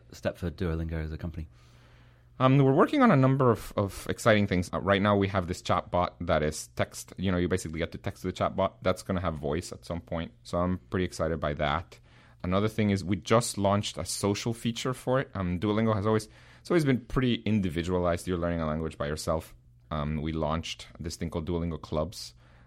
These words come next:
Speaker 2: which is basically you can start a club, um, that is, you just basically invite some of your friends to learn with you. Or you can join a club that is kind of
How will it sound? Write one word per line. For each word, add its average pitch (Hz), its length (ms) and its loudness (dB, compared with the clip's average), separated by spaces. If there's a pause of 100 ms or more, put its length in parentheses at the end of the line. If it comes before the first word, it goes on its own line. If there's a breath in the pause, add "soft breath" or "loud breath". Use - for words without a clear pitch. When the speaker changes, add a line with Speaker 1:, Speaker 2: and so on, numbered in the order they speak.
Speaker 2:
which - 160 -10
is 78 100 -8
basically 85 400 -4
you 80 100 -2
can 85 140 -6
start 82 320 2
a 85 60 0
club, 85 480 -2 (120)
um, 69 360 -8
that 73 160 0
is, - 580 -8 (140)
you 76 100 -6
just - 460 -10 (260)
basically 73 480 -6
invite 78 400 -2
some 80 160 -4
of 73 100 -4
your 73 120 -6
friends - 340 -6
to - 100 -6
learn 76 220 -4
with 80 220 -8
you. 120 160 -2 (460 soft breath)
Or 110 180 6
you 104 140 4
can 95 180 0
join 90 240 2
a 76 40 -4
club 85 300 0
that 76 120 2
is 73 120 -6
kind - 160 -16
of 78 80 -10